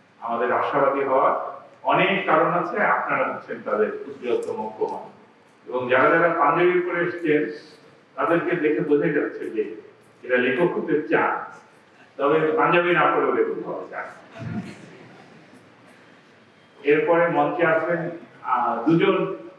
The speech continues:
বাংলা একাডেমি পুরস্কার প্রাপ্ত লেখক। একজন হচ্ছে আমাদের খুবই প্রিয়, আমার খুব প্রিয় লেখক বিশ্বজিৎ চৌধুরী। তিনি, আমি মনে করি যে বাংলা ভাষা যতদূর আছে,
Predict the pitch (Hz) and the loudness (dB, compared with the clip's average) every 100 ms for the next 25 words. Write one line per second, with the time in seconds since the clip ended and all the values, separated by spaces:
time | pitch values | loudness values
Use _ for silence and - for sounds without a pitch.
0 | - 123 123 131 120 120 123 120 117 - | -2 0 2 2 2 -2 -6 -8 -10 -8
1 | - - 110 - 107 107 - 101 - - | -6 -6 -8 -8 -6 -6 -4 -8 -10 -18
2 | - - _ - - - - - 110 123 | -20 -20 _ -20 -20 -20 -16 -10 -6 -6
3 | 123 120 123 117 120 117 - 175 180 175 | -8 -8 -6 -6 -6 -6 -4 -2 0 2
4 | 139 - 120 - - - - 110 104 - | 2 2 2 0 -2 -10 -10 -6 -4 -6
5 | - - - - - - - _ _ - | -16 -8 -8 -6 -8 -10 -20 _ _ -20
6 | - - _ - 131 - 139 135 123 - | -20 -20 _ -2 0 2 4 4 0 2
7 | 110 - - - - - - _ _ _ | 4 4 0 -2 -2 -4 -14 _ _ _
8 | _ - - - 120 110 107 104 - - | _ -20 -20 -10 -6 -4 -4 -8 -14 -20
9 | _ _ _ 139 143 135 135 - 131 123 | _ _ _ -10 -8 -6 -8 -8 -10 -10
10 | 123 110 110 - - - - 131 120 107 | -10 -6 -4 0 0 0 0 0 2 2
11 | - 117 117 104 - | 2 0 2 0 -2